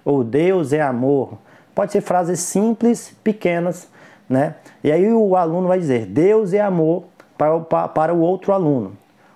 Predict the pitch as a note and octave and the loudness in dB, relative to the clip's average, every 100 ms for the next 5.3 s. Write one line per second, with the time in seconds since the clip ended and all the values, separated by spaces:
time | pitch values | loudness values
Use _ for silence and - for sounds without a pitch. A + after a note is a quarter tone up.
0 | - C#3+ A3+ A3+ G#3+ G3 G3+ G3 G3 F#3 | -2 0 2 2 0 0 0 0 2 0
1 | C3 D3+ F3+ - C3 C#3 D3 - C3+ - | 2 2 0 0 -2 -2 -4 -4 -4 -2
2 | C#3+ C3+ C3+ D3+ F3 - G3+ G#3+ D3+ D#3+ | -4 -2 -2 -2 -4 -4 -4 -2 -2 0
3 | D3+ B2+ C#3 C3+ C3 E3 F3 - D3 C3 | -2 -4 -2 0 0 -2 -2 -2 -2 0
4 | C#3+ A#2+ B2 D3+ D#3+ B2+ B2+ A#2+ - C3 | 0 0 2 2 0 -2 -2 -4 -4 -2
5 | C#3+ F3 | -2 -4